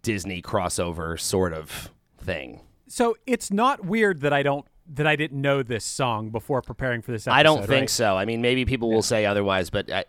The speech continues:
Speaker 1: yeah, I, I feel like if I didn't have a younger brother who was watching Disney, who knew that they were doing a thing because of that,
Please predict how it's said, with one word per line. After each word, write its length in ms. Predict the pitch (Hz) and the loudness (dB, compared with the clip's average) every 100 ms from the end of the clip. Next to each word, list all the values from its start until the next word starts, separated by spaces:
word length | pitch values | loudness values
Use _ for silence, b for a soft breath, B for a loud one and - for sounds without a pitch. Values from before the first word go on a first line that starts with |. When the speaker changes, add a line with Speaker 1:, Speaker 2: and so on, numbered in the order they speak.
| - | -10
Speaker 1:
yeah, 460 | 104 107 95 80 - 107 | -2 2 2 2 0 2
I, 140 | 120 | 2
I 40 | |
feel 220 | 123 131 113 | 2 0 2
like 240 | 107 101 | 2 0
if 140 | 98 107 | -2 0
I 120 | 104 | 0
didn't 280 | 101 95 98 | -2 -4 0
have 180 | 98 | 0
a 80 | 95 | 0
younger 380 | 87 95 95 95 | -2 -2 0 0
brother 340 | 98 92 90 | 0 0 -2
who 100 | 82 90 | -2 -4
was 220 | 87 85 | -4 -4
watching 460 | 85 113 - 101 | 2 4 4 0
Disney, 460 | 92 85 87 82 80 _ _ _ _ _ - | -2 -6 -8 -10 -12 _ _ _ _ _ -10
who 180 | - 120 | 0 0
knew 380 | 107 117 113 107 | 4 4 4 2
that 200 | 98 95 | -2 -4
they 160 | 107 | -4
were 140 | 104 98 | -2 -4
doing 280 | 107 101 90 | -2 -4 -4
a 60 | |
thing 260 | - 104 98 | -6 -4 -4
because 420 | 95 - 110 87 | -6 -6 -6 -6
of 120 | 85 80 | -8 -2
that, 420 | 95 92 78 | 0 2 0